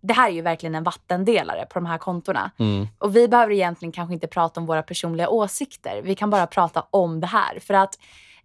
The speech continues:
Speaker 1: en vatt-, alltså det, det är verkligen en vattendelare. Och ena sidan är ju så här,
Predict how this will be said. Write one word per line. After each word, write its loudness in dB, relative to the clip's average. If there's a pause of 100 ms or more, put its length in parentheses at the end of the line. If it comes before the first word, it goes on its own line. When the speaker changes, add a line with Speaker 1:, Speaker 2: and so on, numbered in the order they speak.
(120)
Speaker 1:
en 4
vatt-, 0
alltså -2
det, 2
det 0
är 6
verkligen -4
en -4
vattendelare. -2
Och -2
ena 0
sidan -6
är 0
ju -4
så -6
här, -2